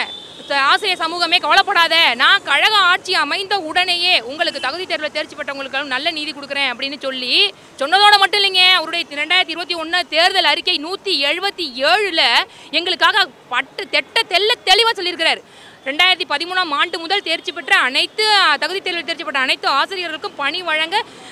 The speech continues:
ஆ, அனைத்து வசதிகளும் செய்யப்படும்னு சொல்லியிருக்கிறார். அதை அடிப்படையா வச்சு தான் சார் நாங்க இருந்தோம். நிதி நிலைமை சரியில்லைன்னு சொல்றாங்க சார்,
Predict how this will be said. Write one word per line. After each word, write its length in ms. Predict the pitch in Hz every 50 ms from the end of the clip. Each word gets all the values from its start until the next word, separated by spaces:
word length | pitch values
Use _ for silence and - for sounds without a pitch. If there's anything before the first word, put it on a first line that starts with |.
| - -
ஆ, 100 | 277 294
அனைத்து 460 | 311 294 269 277 302 330 381 381 427
வசதிகளும் 460 | 392 349 339 339 403 392 359 370 403 392
செய்யப்படும்னு 480 | 339 311 330 381 370 359 339 359 330
சொல்லியிருக்கிறார். 420 | 330 302 311 320 311 302 269 226 - - - - - - - - -
அதை 220 | - 226 294 370 359
அடிப்படையா 340 | 302 302 392 403 415 415 392
வச்சு 160 | 359 320 277
தான் 140 | 320 330 320
சார் 120 | 370 339
நாங்க 260 | 302 285 294 285 277
இருந்தோம். 320 | 277 302 294 302 269 269 240
நிதி 200 | 240 277 330 403
நிலைமை 300 | 427 415 415 403 381 381 381
சரியில்லைன்னு 440 | - 330 359 403 381 349 359 381 330
சொல்றாங்க 280 | 339 330 330 320 311 302
சார், 180 | 302 285 277